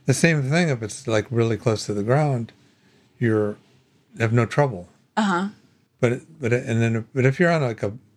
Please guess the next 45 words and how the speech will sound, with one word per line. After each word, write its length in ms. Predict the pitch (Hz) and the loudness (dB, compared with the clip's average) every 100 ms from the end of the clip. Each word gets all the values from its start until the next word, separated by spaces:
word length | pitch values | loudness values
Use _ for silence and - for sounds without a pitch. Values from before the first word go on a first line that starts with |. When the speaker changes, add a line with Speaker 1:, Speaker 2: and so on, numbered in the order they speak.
| _ | _
Speaker 1:
you 60 | 113 | -2
know, 100 | 98 | 0
like, 240 | 95 85 _ _ _ _ _ - | -2 -6 _ _ _ _ _ 0
two 160 | 190 | 0
stor-, 420 | 185 - 120 120 - _ _ _ - | 0 -2 -2 -2 -6 _ _ _ -4
like, 120 | 120 | -4
a 60 | 117 - _ _ | -4 -12 _ _
story 460 | - - 143 135 120 | -10 0 2 2 0
or 80 | 101 | -4
two 200 | - 185 | -4 -4
stories 420 | - 123 101 92 | -2 0 0 -2
up, 160 | 95 95 _ _ _ | -6 -6 _ _ _
Speaker 2:
Uh-huh. 80 | 196 | -2
Speaker 1:
then 100 | 127 | 2
you're 80 | 117 | 2
a 40 | 110 | 2
little 180 | 156 | 2
bit 160 | 131 110 | 0 -4
more 220 | 104 104 | -4 -2
nervous. 420 | 101 95 98 98 | -2 -2 -4 -4
Even 220 | 160 175 156 | 0 2 2
though 100 | 135 | 2
if 140 | - | -2
you 80 | 95 | -12
fall, 400 | - 156 127 107 | -2 0 0 -4
you'd 200 | 104 101 | -8 -10
still, 280 | - 147 131 | -8 -2 -2
like, 180 | 101 95 | -2 -6
be 100 | 107 | -14
injured. 420 | 107 120 101 90 - - - | -6 -2 -2 -4 -12 -18 -4
Speaker 2:
Yeah. 220 | 185 165 - | -2 -2 -8
Speaker 1:
But 80 | - | -2
if 140 | 135 156 | 0 2
you're, 160 | 151 | 2
like, 240 | 139 123 - _ _ _ _ | 2 0 -8 _ _ _ _
in 120 | 104 | -2
a, 180 | 101 98 - | 0 -2 -4
like, 180 | 101 98 | -4 -2
a 180 | 87 98 _ | -6 -6 _
twenty-story 560 | - 147 160 - 110 95 | 0 2 2 -2 -2 -2
building, 400 | 95 92 95 98 _ _ _ _ _ _ _ _ _ | -4 -4 -6 -8 _ _ _ _ _ _ _ _ _
you 100 | 110 | -2
really 380 | 107 139 160 117 | 2 4 2 0
get 160 | 95 | -4
scared, 480 | - 98 92 92 95 | -8 -6 -4 -4 -8